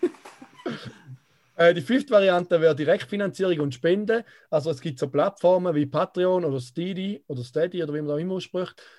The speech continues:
die ermöglicht es den Podcast-Betreiber, ihre Show direkt von den Fans finanzieren lassen.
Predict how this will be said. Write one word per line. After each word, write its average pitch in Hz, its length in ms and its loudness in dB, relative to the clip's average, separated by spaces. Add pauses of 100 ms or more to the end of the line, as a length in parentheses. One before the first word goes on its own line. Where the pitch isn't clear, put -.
(320)
die 170 60 4
ermöglicht 175 480 2
es - 60 -18
den 151 160 2
Podcast-Betreiber, 175 1000 4
ihre 160 200 0
Show 160 480 4
direkt 165 320 0
von 180 120 -4
den 143 100 0
Fans 175 300 0
finanzieren 175 560 0
lassen. 202 220 2